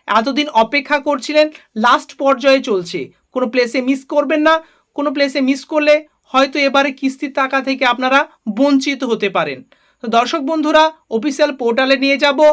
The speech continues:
এবং কটার সময় আপনাদের অক্টোবর মাসের ক তারিখে কটার সময় টাকা ঢুকবে এবং কারা কারা এবারে চার হাজার বা দু হাজার টাকা পাবেন, আজকে ভিডিওটিতে ডিটেলসে আলোচনা করতে যাচ্ছি। ফার্স্ট টাইম যারা ভিজিট করেছেন, এরকম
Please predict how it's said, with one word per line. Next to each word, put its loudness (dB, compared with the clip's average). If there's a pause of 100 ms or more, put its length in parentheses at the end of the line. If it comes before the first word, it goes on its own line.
(340)
এবং 2 (160)
কটার 2
সময় 0
আপনাদের -4 (120)
অক্টোবর 0
মাসের 0 (400)
ক 2 (200)
তারিখে 0 (180)
কটার 2
সময় -2
টাকা -2 (100)
ঢুকবে 0 (400)
এবং 0 (200)
কারা 4
কারা 0 (140)
এবারে 0 (100)
চার 2 (100)
হাজার 0
বা 2
দু -6 (100)
হাজার -2
টাকা -2
পাবেন, 2 (420)
আজকে -2
ভিডিওটিতে -4 (100)
ডিটেলসে -6
আলোচনা -2
করতে 0
যাচ্ছি। 2 (560)
ফার্স্ট 0
টাইম 4
যারা 2
ভিজিট -2
করেছেন, 0 (380)
এরকম 2